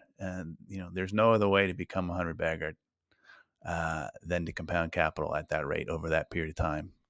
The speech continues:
if you're gonna hit it at twenty-five years, let's say. So, um, I think where the survivorship bias comes in and where you gotta be more careful is drawing certain lessons from,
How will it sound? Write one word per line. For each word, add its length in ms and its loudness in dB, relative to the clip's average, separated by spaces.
if 160 -12
you're 100 -6
gonna 120 -4
hit 160 2
it 100 -4
at 100 -4
twenty-five 480 -4
years, 240 -4
let's 200 -8
say. 200 -12
So, 560 12
um, 420 6
I 120 6
think 260 2
where 100 8
the 140 2
survivorship 520 2
bias 300 4
comes 260 -4
in 60 -2
and 100 0
where 140 2
you 80 0
gotta 180 -2
be 180 -2
more 220 -2
careful 500 2
is 120 -10
drawing 480 2
certain 340 -4
lessons 400 2
from, 340 -10